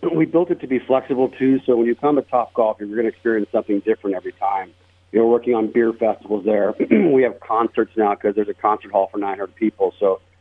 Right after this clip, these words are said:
we have an intimate stage as well, which is our small lounge. So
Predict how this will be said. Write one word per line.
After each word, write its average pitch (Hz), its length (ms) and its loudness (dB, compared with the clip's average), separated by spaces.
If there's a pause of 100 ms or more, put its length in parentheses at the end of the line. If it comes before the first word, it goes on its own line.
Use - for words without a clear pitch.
(160)
we 123 60 4
have 120 80 2
an 120 60 2
intimate 120 440 0
stage 110 260 0
as 101 120 -6
well, 107 340 2
which 104 180 -6
is 107 100 -4
our 101 200 -2
small 101 280 2
lounge. 98 520 -2
So 98 260 2